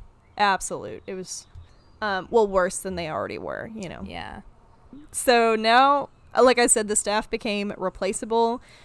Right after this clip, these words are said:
Speaker 1: They lured girls from nearby villages in, and once they killed the girls, the bodies were disposed of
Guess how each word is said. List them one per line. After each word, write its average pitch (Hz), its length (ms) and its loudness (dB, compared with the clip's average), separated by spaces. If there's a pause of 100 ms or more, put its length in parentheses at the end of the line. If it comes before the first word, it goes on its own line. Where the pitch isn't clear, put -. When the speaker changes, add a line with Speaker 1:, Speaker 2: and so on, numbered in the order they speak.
(140)
Speaker 1:
They 214 240 4
lured 220 460 2
girls 208 400 2
from 196 160 -6
nearby 190 320 -2
villages 202 680 -2
in, 277 520 -4 (280)
and 214 300 0
once 233 200 -2
they 220 140 -2
killed 220 640 -4 (380)
the 202 120 -6
girls, 185 360 0
the 196 100 -2
bodies 190 400 0
were 190 100 -4
disposed 220 500 -2
of 208 380 2